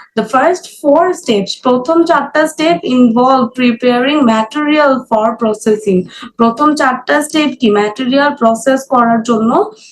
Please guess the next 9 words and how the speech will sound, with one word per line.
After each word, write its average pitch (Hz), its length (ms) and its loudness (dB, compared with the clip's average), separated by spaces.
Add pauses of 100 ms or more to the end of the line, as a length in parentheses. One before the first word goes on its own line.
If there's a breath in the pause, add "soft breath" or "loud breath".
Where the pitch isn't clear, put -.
(400 loud breath)
ব্যবহার 226 380 0
করা 208 240 0
হয়। 175 320 -2 (360 soft breath)
In 208 100 2
the 220 100 0
first 302 540 -2
stage, 214 480 0
প্রথম 285 360 0
স্টেজটাতে 254 880 0